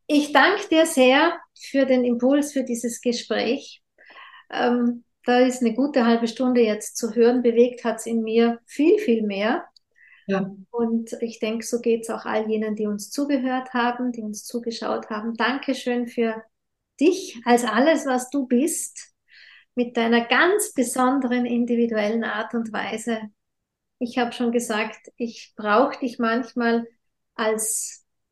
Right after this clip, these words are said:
Speaker 1: Milieu meiner Gedanken, als Milieu der Worte. Ich werd hier auch alles natürlich verlinken, wie man dich findet, weil es ein Genuss ist, deinen Worten, ähm, sie lesen zu dürfen.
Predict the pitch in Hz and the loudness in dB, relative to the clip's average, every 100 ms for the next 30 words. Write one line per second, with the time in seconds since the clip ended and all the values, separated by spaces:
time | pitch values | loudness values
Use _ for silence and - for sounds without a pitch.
0 | _ _ _ 240 240 247 240 233 285 339 | _ _ _ 4 6 8 12 12 12 8
1 | 277 247 240 233 220 208 233 330 - 311 | 6 6 6 4 4 2 0 -2 -6 -4
2 | 247 226 240 226 214 208 262 254 208 202 | 0 0 0 0 4 6 6 6 2 0
3 | 240 277 294 294 - _ _ _ _ 233 | -2 -2 -6 -6 -10 _ _ _ _ -14
4 | - 220 233 - 240 247 226 226 208 214 | -4 0 0 2 2 4 2 0 -2 2
5 | 247 240 226 - 247 247 - 233 233 277 | 2 2 -4 0 0 0 -2 -2 0 -2
6 | - 254 262 233 233 214 220 226 - 226 | -4 -6 -2 0 0 -2 -6 -12 -8 -4
7 | 247 277 262 214 220 220 233 220 226 294 | -2 -2 -4 -2 -2 -2 -4 0 2 2
8 | 311 - 220 226 - _ - 208 208 233 | -2 -6 -4 -6 -10 _ -20 _ -4 -2
9 | 247 220 220 220 226 233 226 _ _ _ | -2 -2 -2 -4 -4 -6 -6 _ _ _
10 | _ _ _ _ _ 269 220 214 220 226 | _ _ _ _ _ -10 -6 -6 -6 -10
11 | _ _ _ _ _ - 247 233 226 233 | _ _ _ _ _ -8 0 4 6 4
12 | 240 226 214 - 233 233 233 202 185 | 2 -2 -6 4 6 6 2 -12 -14